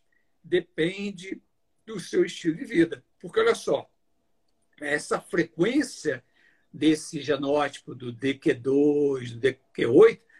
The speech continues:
você encontra de vinte e dois a quarenta e quatro por cento da população. Então, não significa que você, sendo portador desses alelos de risco, que você necessariamente vai ter,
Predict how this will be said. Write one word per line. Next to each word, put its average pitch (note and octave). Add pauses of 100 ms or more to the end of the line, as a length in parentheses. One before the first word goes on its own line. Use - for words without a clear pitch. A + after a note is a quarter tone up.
(200)
você F#3
encontra A3
de F#3
vinte F3
e A3
dois E4
a A3+
quarenta B3
e C#4
quatro -
por F4
cento G#3
da A#3
população. - (460)
Então, A#3+
não F4+
significa A3
que G#3 (1200)
você, D#3+ (120)
sendo D#3
portador E3+
desses F3
alelos C3+
de A#2
risco, D#3 (300)
que -
você G3+
necessariamente D#3
vai E3+
ter, D3+